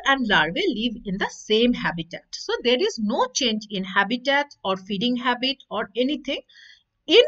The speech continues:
between the larva and adult, there is just development of genitalia. There is no wing in these insects, so there is no question of wing growth. Hemimetabolous insects are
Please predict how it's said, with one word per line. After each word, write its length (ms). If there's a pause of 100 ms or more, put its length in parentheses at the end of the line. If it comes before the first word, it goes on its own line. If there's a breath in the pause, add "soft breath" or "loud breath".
(120)
between 540
the 100
larva 540 (160)
and 240
adult, 480
there 180
is 220
just 520
development 580 (120)
of 240
genitalia. 680 (440 loud breath)
There 220
is 100
no 460
wing 180 (160)
in 220
these 320
insects, 600
so 220
there 160
is 160
no 240 (180)
question 520
of 180 (160)
wing 160
growth. 240 (1120 soft breath)
Hemimetabolous 960
insects 800 (340)
are 280